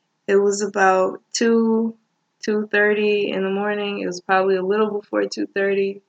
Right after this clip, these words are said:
And this meditation, or the material for this meditation, just started pouring out of me. I got up and all the words just came together. So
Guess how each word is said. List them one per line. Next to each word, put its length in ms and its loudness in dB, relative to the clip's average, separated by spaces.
And 500 4
this 220 2
meditation, 960 0
or 180 6
the 80 2
material 580 2
for 140 -4
this 240 -2
meditation, 720 -2
just 160 -4
started 420 0
pouring 560 -2
out 220 -4
of 140 -8
me. 120 -20
I 600 4
got 300 2
up 260 -4
and 680 2
all 260 6
the 80 2
words 640 0
just 280 -6
came 240 -4
together. 420 -12
So 520 0